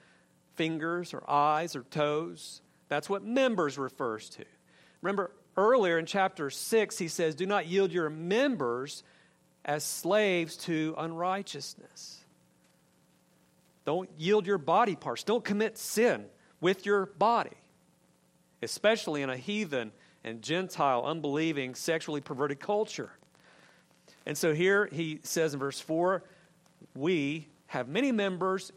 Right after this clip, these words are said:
in one body." He's talking about our human body. So just as that is true, he says, "But all the members do not have the same function." So we, verse five, now he's, now he's talking about the church. In verse four,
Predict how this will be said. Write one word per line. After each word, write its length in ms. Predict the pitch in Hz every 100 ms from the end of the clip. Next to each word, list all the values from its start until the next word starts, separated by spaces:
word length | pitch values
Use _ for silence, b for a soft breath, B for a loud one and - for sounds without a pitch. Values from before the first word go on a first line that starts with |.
| -
in 400 | 208 226 226 202
one 260 | 175 180 180
body." 300 | 156 175 -
He's 100 | 143
talking 220 | 196 202
about 160 | 190 190
our 80 |
human 380 | 185 214 226 202
body. 320 | 143 127 113
So 200 | 113 185
just 380 | 151 127 240 -
as 120 | 202 143
that 280 | 208 269
is 180 | 254 190
true, 420 | - - 135 139
he 120 | 160 151
says, 320 | - 160 165
"But 180 | 170 175 B B B B B
all 140 | 190
the 100 | 202
members 380 | 180 214 202 180
do 80 | 180
not 180 | 180 165
have 260 | 147 175
the 80 | 156
same 440 | 151 - 160 151 147 _
function." 680 | 202 220 208 - 160 147 175 _ _ _ _ _ _ _ - B B B
So 280 | - - 196
we, 380 | 170 196 277 277
verse 360 | 190 180 160 -
five, 460 | - 156 151 160
now 280 | 151 180 254
he's, 180 | 269 185 151 _ 165
now 180 | 185
he's 120 | 262 -
talking 340 | 208 185 180
about 240 | 160 156
the 60 | 160
church. 420 | 156 247 196 143
In 120 | 139
verse 260 | 135 170 -
four, 420 | - 180 214 254